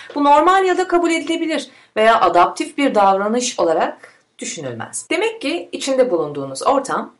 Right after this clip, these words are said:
başkalarının sergilediğiniz davranışı normal ya da anormal olarak nitelendirmesi üzerinde oldukça etkili bir faktör. Klinik psikoloji alanında kestirme yollara benzer bir takım yöntemler kullanırız.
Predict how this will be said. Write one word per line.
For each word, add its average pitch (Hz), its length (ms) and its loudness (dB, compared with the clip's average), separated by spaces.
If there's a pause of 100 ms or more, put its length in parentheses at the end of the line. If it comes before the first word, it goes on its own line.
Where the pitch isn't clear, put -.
(120)
başkalarının 233 720 0
sergilediğiniz 190 720 0
davranışı 208 480 -4
normal 175 380 -2
ya 285 140 0
da 180 80 -2
anormal 160 460 -4
olarak 143 360 -4
nitelendirmesi 147 800 -6
üzerinde 123 380 -8
oldukça 220 600 -4
etkili 143 400 -4
bir 123 100 -4
faktör. - 600 -14
Klinik 339 340 -6
psikoloji 311 440 -2
alanında 220 560 -2
kestirme 269 440 -4
yollara 233 400 0
benzer 202 420 -6
bir - 60 -16
takım 208 240 -10
yöntemler 208 680 -4
kullanırız. 147 800 -6